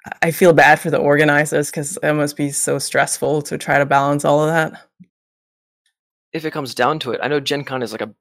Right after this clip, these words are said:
Speaker 2: you know, it's a big event, and, uh, there's a good amount of money for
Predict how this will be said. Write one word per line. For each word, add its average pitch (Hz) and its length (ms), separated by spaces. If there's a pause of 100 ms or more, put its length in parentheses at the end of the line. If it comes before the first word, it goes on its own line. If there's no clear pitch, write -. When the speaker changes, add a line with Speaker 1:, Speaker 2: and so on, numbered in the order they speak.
(320)
Speaker 2:
you 135 80
know, - 80
it's - 120
a 131 40
big 151 180
event, 131 500
and, 113 340
uh, 117 180
there's - 220 (260)
a - 40
good 147 80
amount 131 160
of 120 40
money 123 200
for 110 300